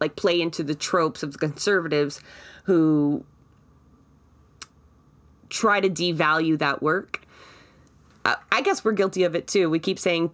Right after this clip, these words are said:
Pierre Poilievre has never had a real job. <laughs> Yet we say Jag-, Jagmeet has a real job. I mean, it, it, we, political office is a job. It shouldn't be a career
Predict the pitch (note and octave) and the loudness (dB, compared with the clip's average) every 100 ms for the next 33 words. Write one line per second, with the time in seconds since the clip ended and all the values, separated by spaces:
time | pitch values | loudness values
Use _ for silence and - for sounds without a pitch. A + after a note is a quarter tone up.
0 | _ - F#3 E3+ F3 E3+ D#3+ E3 D#3+ D#3 | _ -2 0 2 0 0 2 2 2 -2
1 | D#3 E3 D#3 D#3+ D#3+ D#3+ D#3 D3+ D3+ D#3+ | -2 -2 0 0 0 0 0 0 0 2
2 | D3 D3 - F3+ F3+ D#3 C#3+ D3 - - | 2 0 0 2 2 0 -2 -8 -12 -20
3 | - - B3 - - - - _ - C#4 | -8 -4 -4 -6 -14 -16 -20 _ -6 -2
4 | A3 B3 G3+ F#3+ G3 G3+ F#3+ F3 E3 - | 0 0 0 -2 -2 -2 -2 -2 -4 -6
5 | E3 F3 F3 F3+ A3+ G#3+ G#3 G#3+ A#3 A3 | -6 -4 -2 0 0 -2 -2 -2 -2 -2
6 | - - - - - - - - G#3 D3+ | -2 -4 -8 -20 -20 -20 -10 -4 0 -2
7 | - - - - - - - F#3 A#3+ A#3+ | -2 -6 -6 -6 -6 -8 -6 0 0 0
8 | - A#3 B3 G3 G#3 G#3 F3 - F#3 D3+ | -2 0 2 2 2 0 -4 -2 -2 -2
9 | A3 A3 - F3 - F#3 - _ - F3+ | -2 -2 -2 -4 -8 -16 -20 _ -2 0
10 | - F#3 E3+ E3 D3+ - D3 E3 C#3+ - | 0 0 0 0 0 0 -2 0 -2 -6